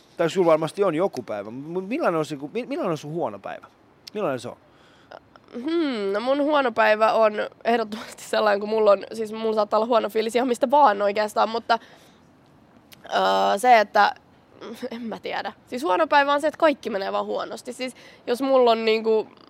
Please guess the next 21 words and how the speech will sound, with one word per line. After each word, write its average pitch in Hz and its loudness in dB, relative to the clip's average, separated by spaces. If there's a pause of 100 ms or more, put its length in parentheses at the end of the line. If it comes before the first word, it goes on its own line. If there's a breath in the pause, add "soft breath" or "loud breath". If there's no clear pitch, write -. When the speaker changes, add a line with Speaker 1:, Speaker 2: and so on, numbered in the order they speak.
(120)
Speaker 2:
siis 226 -12
mä 226 0
oon 214 4
vaan 220 4
vihainen 214 -2
jostain 202 -4
ihan 233 -4
mistä 202 -8
vaan. 202 2
Speaker 1:
Mm. 117 -10 (300 loud breath)
Speaker 2:
Mut 247 -2
mä 294 4
en 311 0
keksi 339 -2
mitään 294 4
syytä 262 0
nyt, 202 -6
mitään 208 0
tiettyä 196 -4
syytä, 196 -6
mutta 208 -4